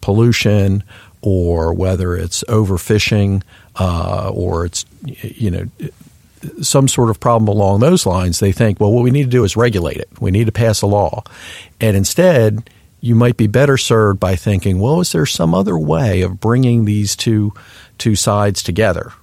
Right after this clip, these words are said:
And you've given one great example of this, uh, in your book, one of the past books. I don't, I can't remember if it was the Audubon Society or the Nature Conservancy, Ducks Unlimited, but,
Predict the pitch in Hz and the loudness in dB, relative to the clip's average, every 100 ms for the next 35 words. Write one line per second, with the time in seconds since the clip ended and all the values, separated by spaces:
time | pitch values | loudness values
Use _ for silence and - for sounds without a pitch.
0 | _ - - - - 110 107 156 202 160 | _ -20 -20 -20 -2 2 4 2 2 0
1 | 123 107 131 127 131 156 147 101 107 104 | 2 2 2 2 2 2 2 0 0 0
2 | 90 98 92 90 101 95 - - - 95 | 0 0 0 0 0 0 -2 -6 -4 0
3 | 85 85 104 104 92 82 78 147 98 - | 0 0 0 0 0 -2 0 0 0 -6
4 | - _ _ _ _ _ - - 104 110 | -20 _ _ _ _ _ -10 -4 -2 0
5 | 110 104 - 113 101 - - - - - | 0 0 0 -2 -2 -6 -14 -18 -20 -20
6 | _ 98 101 110 110 - 107 - 135 123 | _ -4 0 0 -2 -4 -4 0 0 2
7 | 120 104 110 90 92 107 139 147 151 - | 2 2 0 0 0 2 4 4 2 2
8 | 135 - 123 120 120 113 98 92 107 - | 0 2 2 2 4 2 2 2 0 0
9 | 117 123 - 113 110 - 107 120 120 117 | -4 -4 0 0 0 -2 0 0 0 0
10 | 110 110 107 104 101 104 107 | 2 4 4 2 2 0 -2